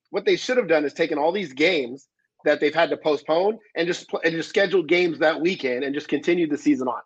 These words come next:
That would have been okay with me if they would have decided to do that. But I'm not for just letting these guys get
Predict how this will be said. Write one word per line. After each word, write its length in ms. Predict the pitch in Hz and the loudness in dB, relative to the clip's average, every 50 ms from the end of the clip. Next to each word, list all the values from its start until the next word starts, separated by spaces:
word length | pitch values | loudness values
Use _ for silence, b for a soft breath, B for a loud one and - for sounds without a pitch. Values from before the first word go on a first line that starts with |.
| _ _ _ | _ _ _
That 240 | - 165 180 240 233 | 0 2 2 4 4
would 80 | 247 254 | 4 2
have 80 | 247 196 | 4 4
been 140 | 233 226 220 | 4 4 4
okay 320 | 208 202 - 196 185 170 | 2 0 0 -2 0 0
with 160 | 151 131 - - | -2 -2 -4 -8
me 200 | 127 120 127 131 | -10 -10 -10 -8
if 80 | 131 | -4
they 100 | - 151 | -2 -2
would 140 | 156 151 147 | 0 0 -2
have 80 | 139 131 | -4 -6
decided 400 | 143 - - 147 139 139 131 127 | -8 -4 -2 -2 -2 -2 -4 -8
to 80 | 131 | -8
do 120 | 127 131 123 | -8 -8 -6
that. 180 | 120 104 90 - _ _ _ _ - | -6 -8 -10 -12 _ _ _ _ -2
But 80 | 147 | 0
I'm 180 | 151 180 226 233 | 0 2 2 2
not 220 | 240 247 233 - | 0 0 0 -2
for 160 | - 226 214 196 | 0 2 2 2
just 180 | 180 160 160 | 2 0 0
letting 220 | 180 196 208 185 196 | 2 2 2 2 -2
these 120 | 180 160 | -6 -2
guys 280 | 151 185 185 175 156 143 | 2 2 2 2 2 0
get 220 | 170 180 196 - | -2 -2 -4 -4